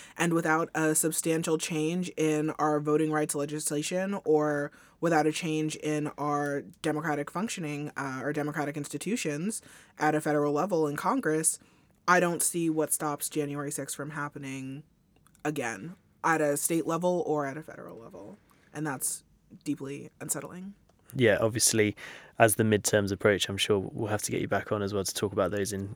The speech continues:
Speaker 2: detail. One thing looking ahead as well, not just to the midterms, but also to the twenty twenty-four presidential election and other things, I, another argument I've seen going around on social media is, is this question of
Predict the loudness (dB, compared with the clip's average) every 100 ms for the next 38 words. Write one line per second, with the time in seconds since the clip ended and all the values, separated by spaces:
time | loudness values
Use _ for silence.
0 | -2 2 4 2 0 0 -4 -8 _ _
1 | _ _ -6 6 6 6 4 2 -2 -12
2 | 4 4 6 4 4 2 2 4 4 2
3 | 0 -4 _ 2 6 6 6 4 4 2
4 | 2 0 0 0 0 0 0 0 0 0
5 | 0 0 -2 -2 -2 -4 -4 -2 0 0
6 | 2 2 2 4 4 2 0 0 0 -2
7 | -2 -4 -4 -4 -4 0 -2 -2 2 6
8 | 6 6 8 6 6 2 2 4 4 6
9 | 4 2 0 -4 -12 -14 -14 -14 2 8
10 | 10 10 8 8 8 4 6 6 6 4
11 | 4 4 2 4 4 6 4 2 2 2
12 | 4 4 6 4 6 6 6 4 0